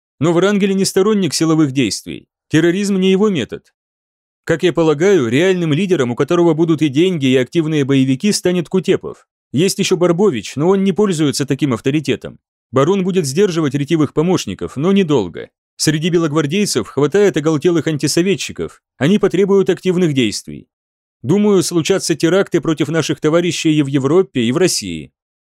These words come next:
Что-то я смогу предотвратить, но, увы, за всеми не уследить.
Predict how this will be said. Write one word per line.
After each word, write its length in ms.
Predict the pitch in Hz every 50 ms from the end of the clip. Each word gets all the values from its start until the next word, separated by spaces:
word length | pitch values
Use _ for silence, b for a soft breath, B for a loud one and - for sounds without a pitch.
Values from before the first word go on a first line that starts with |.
| _
Что-то 320 | - - - 185 190 196 190
я 140 | 185 180
смогу 320 | 170 - 165 151 147 175 208
предотвратить, 840 | 196 208 208 196 190 - 190 190 180 - 196 190 151 - - - _
но, 160 | - 147 165 170
увы, 420 | 170 160 156 202 226 220 190 139 -
за 200 | 113 117 190 185
всеми 280 | - - 196 202 202
не 120 | 196 185 170
уследить. 640 | 160 147 - 135 131 123 123 139 147 - - _